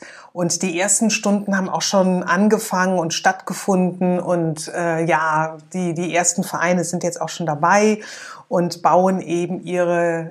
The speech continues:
Elternseite auf ihrer Vereins-Homepage auf. Nämlich das ist es, äh, worum es in meinem Workshop geht. Ich zeige, wie wichtig eine Elternseite auf der Homepage des Fußballvereins ist und wie dadurch Trainer, Trainerin, Verein und Spielereltern zu Partnern auf Augenhöhe werden,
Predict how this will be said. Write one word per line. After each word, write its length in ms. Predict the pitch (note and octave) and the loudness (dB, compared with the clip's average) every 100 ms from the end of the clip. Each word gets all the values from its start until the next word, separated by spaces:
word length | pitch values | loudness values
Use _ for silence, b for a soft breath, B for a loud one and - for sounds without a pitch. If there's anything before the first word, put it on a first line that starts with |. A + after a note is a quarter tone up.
| - | -6
Elternseite 880 | G3 B3+ B3+ A3+ E3+ D#3+ F3+ F#3 F3+ | 0 2 2 0 2 2 2 2 0
auf 160 | F3 | 0
ihrer 240 | F#3+ F#3 F#3+ | -2 -2 0
Vereins-Homepage 1080 | G#3+ G3 A#3+ B3+ - E3 C#3+ D#3 D3+ - | 0 2 2 2 4 2 2 -6 -6 -6
auf. 380 | D3 C#3 C#3 - B B B | -4 -4 -8 -16 B B B
Nämlich 320 | E3+ E3+ E3 - | -4 -2 -4 0
das 260 | F3+ A3 | 2 2
ist 260 | - G3 G3+ | 0 -2 -2
es, 360 | F#3+ - - | -2 -4 -6
äh, 300 | - F#3 E3+ E3 | -2 0 0 0
worum 320 | E3 F3+ F#3 | 0 0 -2
es 100 | F3 | -4
in 120 | F3 | -6
meinem 260 | D#3+ D#3+ D#3 | -6 -4 -2
Workshop 500 | E3 - - E3+ - | -4 -4 -6 -6 -2
geht. 400 | E3+ G#3+ F4+ - B B B B B B | 0 0 -2 -16 B B B B B B
Ich 240 | - - - | -8 -4 -2
zeige, 460 | F#3 F#3 G3+ F#3 | 2 2 2 2
wie 140 | F3+ G3+ | 2 2
wichtig 400 | B3+ - - F3+ | 0 -2 -2 0
eine 180 | F#3 | 2
Elternseite 680 | E3 F3+ F3+ E3+ D#3+ D#3+ F3 | 2 0 0 2 2 4 2
auf 120 | D3+ - | 0 0
der 160 | D#3 | 0
Homepage 280 | E3+ E3+ E3+ | 0 0 -2
des 260 | - D3+ - | -2 -6 -2
Fußballvereins 840 | D4 D#4 A3+ - G3 F#3+ G3 G3 | -2 0 0 0 -2 -2 -2 -4
ist 360 | G3+ G3+ - B B B B | -2 -2 -4 B B B B
und 240 | G#3 G3 | -2 0
wie 100 | F#3 | 2
dadurch 720 | E3 D#3 G3+ A3+ A3 A3 - - | 2 4 4 4 2 0 -10 -8
Trainer, 420 | - F#3 G3 F3+ | -2 2 2 0
Trainerin, 640 | - E3 D#3 D#3+ G#3 A3+ | -2 0 2 2 2 0
Verein 640 | - - D#3 D#3+ F#3 G#3+ G#3 | -4 -6 -2 0 0 0 -2
und 240 | - E3+ | -4 -6
Spielereltern 720 | - - B3 G#3 D3+ D#3 D#3 | -4 0 4 4 2 -2 -4
zu 160 | D3+ D#3+ | -4 -8
Partnern 420 | - G#3 B3 G#3+ | -2 0 2 0
auf 220 | E3 - | -2 0
Augenhöhe 480 | G#3+ B3 E3+ D3+ D3+ | 2 2 0 0 -2
werden, 360 | D3 C#3+ C#3+ | -4 -8 -10